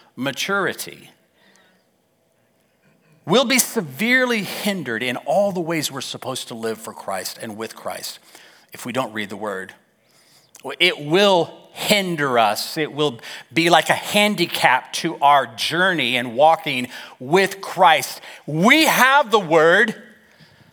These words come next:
We should use the Word. Or should I say, we should let it use us.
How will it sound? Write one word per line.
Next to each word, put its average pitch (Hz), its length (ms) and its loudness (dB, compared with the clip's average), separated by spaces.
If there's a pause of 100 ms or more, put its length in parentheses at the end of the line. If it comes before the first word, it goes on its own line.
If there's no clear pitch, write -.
(1040)
We 139 180 -4
should 104 340 -4
use 127 420 -8
the 113 100 -10
Word. 95 460 -12 (960)
Or - 80 -20
should 151 220 -4
I 139 100 2
say, 117 480 -4 (460)
we 131 100 -8
should 127 220 -4
let 107 260 -2
it 117 140 -6
use 101 720 -10 (380)
us. - 540 -6